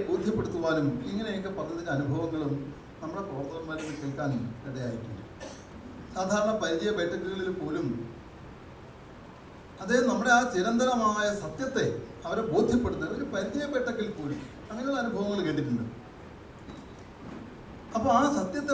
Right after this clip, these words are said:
ബോധ്യപ്പെടുത്തുവാൻ പരിചയ ബൈഠക്കുകൾ പോലും ഉപയോഗപ്പെടുത്തിയതിൻ്റെ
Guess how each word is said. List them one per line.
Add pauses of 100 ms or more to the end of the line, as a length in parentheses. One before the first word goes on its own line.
ബോധ്യപ്പെടുത്തുവാൻ (260)
പരിചയ (100)
ബൈഠക്കുകൾ (160)
പോലും (340)
ഉപയോഗപ്പെടുത്തിയതിൻ്റെ